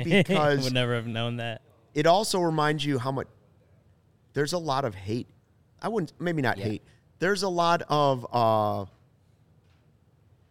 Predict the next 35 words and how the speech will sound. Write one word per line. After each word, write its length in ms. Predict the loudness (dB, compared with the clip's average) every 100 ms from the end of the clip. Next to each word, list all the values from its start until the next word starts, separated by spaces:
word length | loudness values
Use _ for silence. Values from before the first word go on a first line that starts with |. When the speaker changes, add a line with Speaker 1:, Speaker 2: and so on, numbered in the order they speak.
| _ _ _ _ _ _ -8
Speaker 2:
we 120 | -8
judge 380 | -2 2 2 0
a 80 | -2
lot 240 | 0 0
of 140 | -2 -4
people 340 | -6 -2 0
in 100 | 0
the 60 | -2
broadcast, 760 | 0 0 0 -4 -4 -4 -2
whether 200 | -2 0
you 140 | -2
know 260 | 0 2 2
them 160 | 0 -2
or 60 |
not. 260 | -2 -4 -4
Like, 160 | -8 -10 -12
you 160 | -8 -4
either, 200 | -2 -4
Speaker 3:
Mm-hmm. 100 | -6 -18 -20 -12
Speaker 2:
a 40 |
broadcaster, 600 | -2 0 0 -2 -4 -4 -6
you 140 | -4
either 200 | -2 -2
like 340 | 0 -2 0
'em 160 | -2 -4
or 80 | -4
you 140 | -4 -4
don't. 360 | -4 -4 -4
Very 280 | -4 0 0
rarely 460 | 0 4 4 4 2
do 80 | 2
they 160 | 0
fall 420 | -2 0 2 2 0
in 320 | -2 -2 -2
the, 480 | -2 -2 -2 -4